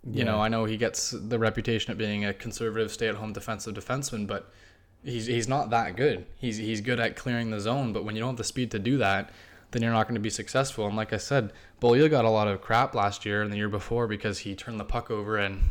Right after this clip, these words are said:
Speaker 1: maybe he made a few bad passes, but this was a kid who could skate, and he could skate really well, and he could still generate offense. And, and sometimes players that are, that are fast and maybe a little bit more flashy,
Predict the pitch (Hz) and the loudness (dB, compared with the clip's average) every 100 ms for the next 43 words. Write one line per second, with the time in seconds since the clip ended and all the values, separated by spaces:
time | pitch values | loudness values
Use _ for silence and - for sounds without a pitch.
0 | - 104 101 107 107 101 - 117 104 98 | 4 0 -2 0 0 -2 -2 -2 0 0
1 | 104 113 131 107 101 - - - - - | 2 0 0 -2 -2 -4 -8 -20 -20 -20
2 | - - 123 135 123 - 127 113 104 92 | -18 -2 0 2 0 0 -2 0 -2 -4
3 | - 123 110 101 104 110 107 - 110 110 | -2 2 2 0 -4 -4 -6 -4 -4 -2
4 | 110 104 107 101 98 98 - 113 107 110 | -2 -2 -2 -2 -4 -8 -6 -6 -4 -4
5 | 98 101 117 - 98 - - - - _ | 0 2 2 0 -6 -8 -16 -18 -20 _
6 | _ - 104 101 101 107 101 120 123 117 | _ -4 -2 -2 -4 -6 -6 -4 -4 -6
7 | - 117 113 110 104 98 107 104 98 - | -4 0 2 2 0 0 0 0 0 2
8 | 107 107 104 - 98 95 95 - - _ | 4 4 0 -6 -8 -8 -12 -14 -20 _
9 | _ _ 104 117 110 107 104 107 - 104 | _ _ -6 -2 -2 -2 -2 -4 -2 2
10 | 117 120 104 98 | 2 2 -4 -6